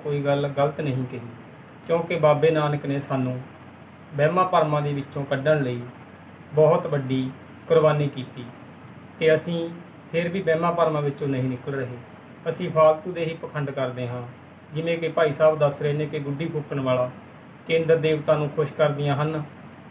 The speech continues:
ਪਿੱਟ ਸਿਆਪਾ ਕਰਦੀਆਂ ਹਨ ਤੇ ਕਿ ਮੀਂਹ ਪੈ ਜਾਵੇ। ਪਰ ਜੇ ਇਸ ਤਰ੍ਹਾਂ ਹੀ ਮੀਂਹ ਪੈਂਦਾ ਹੋਵੇ ਤਾਂ ਫਿਰ ਇੰਦਰ ਦੇਵਤਾ ਨੂੰ ਲੋਕ ਬਹੁਤ ਖੁਸ਼ ਕਰ ਲਿਆ ਕਰਨ ਤੇ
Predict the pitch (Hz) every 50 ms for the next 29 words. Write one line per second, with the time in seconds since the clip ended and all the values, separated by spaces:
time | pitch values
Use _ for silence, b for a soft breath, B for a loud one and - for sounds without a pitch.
0 | - - 156 147 - - - 160 151 151 - 151 147 - 156 147 139 139 151 151
1 | 143 143 151 151 156 151 147 147 - - - - - - - - - - - 151
2 | 151 147 - 160 151 151 151 156 170 165 180 156 143 139 131 123 123 123 123 127
3 | - - - - - - - - - - 175 180 185 185 180 - - 151 147 135
4 | 156 175 185 185 175 175 - - 190 185 180 160 175 180 175 175 175 170 - 170
5 | 165 160 160 151 143 151 143 147 143 143 143 - - - - - - - - -
6 | - - - 170 170 165 151 170 165 165 160 151 165 151 156 165 160 156 156 -
7 | 160 156 151 143 139 139 139 - - - - - - - - - - - - -
8 | - 156 160 156 151 - 151 147 156 180 180 - - 165 151 147 - 165 147 139
9 | 139 143 139 139 147 143 143 156 147 143 143 - - - - - - - - 165
10 | 156 156 151 151 151 156